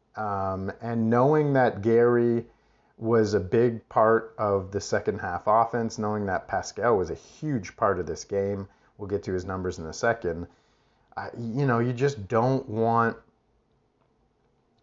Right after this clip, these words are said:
to play guys too much more than thirty-two minutes a game, um, w-, when they're looking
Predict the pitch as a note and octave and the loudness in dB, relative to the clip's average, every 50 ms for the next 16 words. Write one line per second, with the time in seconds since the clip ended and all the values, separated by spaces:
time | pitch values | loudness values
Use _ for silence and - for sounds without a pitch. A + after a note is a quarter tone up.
0 | _ _ - - A#2+ - - - A#2+ A2 A2+ B2+ D3 - A2 G2+ F#2 F#2+ G2 G2 | _ _ -6 -4 -4 -4 -2 -2 0 2 4 4 4 4 2 2 2 2 0 -2
1 | F#2+ - - - - C3+ C3+ C3+ C3 A#2 A2 - - A2+ G#2 A2 A#2 A#2 A2+ G#2 | -4 -6 -12 -8 -6 -4 -2 0 0 0 -2 -2 -6 -4 -2 0 2 2 0 0
2 | G2 G2 F#2+ F#2 - - G#2 G#2 G2+ G2 F#2+ - - G2 F#2+ F#2+ F#2 F2+ F2 F2 | -2 -6 -8 -8 -4 -2 -2 0 0 -4 -6 -8 -10 -8 -8 -6 -8 -8 -8 -10
3 | - F2 D#2 D#2 G2 G#2+ A2 G#2 D#2+ C#2+ D#2 D#2+ E2 - _ _ _ _ _ _ | -10 -10 -6 -4 -2 -2 -2 -2 -4 -6 -8 -12 -14 -16 _ _ _ _ _ _
4 | _ _ _ _ _ _ - G2 G2 F#2 F#2 F#2 F2+ F2+ F2+ F2+ F2 - G2 G2+ | _ _ _ _ _ _ -10 -6 -6 -4 -4 -4 -4 -6 -8 -8 -10 -10 -10 -10
5 | - - - A2+ G#2 A2+ A2+ A2+ A#2 A2+ A2 G#2+ G#2 G#2 G2+ G2+ G2+ G2+ G2 F#2+ | -10 -10 -10 -6 -4 -2 0 0 0 2 2 2 2 2 2 2 2 2 0 -2
6 | F2+ F#2 G2+ G#2 G#2 - A#2+ A2 A2 G#2+ G#2+ G#2+ G#2+ | -2 -2 -2 -2 -2 0 2 2 2 2 0 -4 -4